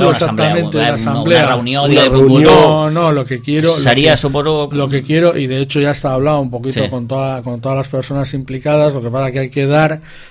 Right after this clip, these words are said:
Speaker 2: porque <clears throat> el problema, pues, es esto, ¿no? Hemos, estamos en una especie todos, todos de pluriempleo, que todos hacemos mil cosas.
Speaker 1: Ya.
Speaker 2: Entonces, es dar un día en el que puedan estar todas las personas y entonces decir, "A ver,
Speaker 1: Ah,
Speaker 2: os
Speaker 1: sí.
Speaker 2: comprometéis y,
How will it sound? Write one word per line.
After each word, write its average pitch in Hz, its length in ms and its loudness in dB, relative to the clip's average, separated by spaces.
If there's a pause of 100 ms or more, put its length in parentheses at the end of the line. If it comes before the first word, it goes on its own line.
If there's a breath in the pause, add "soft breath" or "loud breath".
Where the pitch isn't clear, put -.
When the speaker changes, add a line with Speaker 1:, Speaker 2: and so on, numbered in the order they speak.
(380 loud breath)
Speaker 2:
porque 135 400 -6 (100)
<clears throat> 170 400 -4
el 131 160 -10
problema, 151 540 -2
pues, 135 180 -4
es 147 200 -4
esto, 143 280 -8
¿no? 139 180 -6
Hemos, 139 340 -8 (340 soft breath)
estamos 139 360 -4
en 143 120 -8
una 139 220 -6
especie 139 360 -6
todos, 143 420 -2
todos 143 300 -4
de 135 80 -6
pluriempleo, 131 720 -4
que 135 80 -6
todos 143 240 -6
hacemos 139 400 -8
mil 139 180 -8
cosas. 156 440 -8 (100)
Speaker 1:
Ya. 95 200 -8
Speaker 2:
Entonces, 147 340 -4
es 143 180 -2
dar 160 220 0
un 156 180 0
día 175 400 0 (280 soft breath)
en 131 120 -4
el 127 100 -4
que 123 120 -6
puedan 151 280 -2
estar 156 280 -4
todas 156 260 -2
las 160 160 -4
personas 165 520 -4
y 147 40 -4
entonces 139 300 -4
decir, 135 400 -8
"A 135 100 -8
ver, 143 280 -6 (400 loud breath)
Speaker 1:
Ah, 143 200 -4
Speaker 2:
os 147 140 -2
Speaker 1:
sí. - 80 -12
Speaker 2:
comprometéis 139 840 -4
y, 117 100 -6